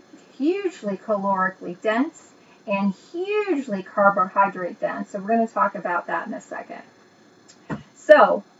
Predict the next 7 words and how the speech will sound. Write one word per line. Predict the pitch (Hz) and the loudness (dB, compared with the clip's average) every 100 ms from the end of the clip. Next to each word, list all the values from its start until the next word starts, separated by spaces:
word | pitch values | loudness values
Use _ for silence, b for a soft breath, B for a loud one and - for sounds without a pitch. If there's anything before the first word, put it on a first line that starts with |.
| _ - | _ 0
um, | 220 214 208 196 - _ _ - | 6 8 8 4 0 _ _ 2
a | 220 | 4
lot | 214 240 339 | 8 8 8
of | - | 6
people | 320 - 254 | 2 4 2
believe | 240 208 175 165 185 - - | 0 -2 0 0 -2 -6 2
that | 208 196 202 196 | 6 8 6 4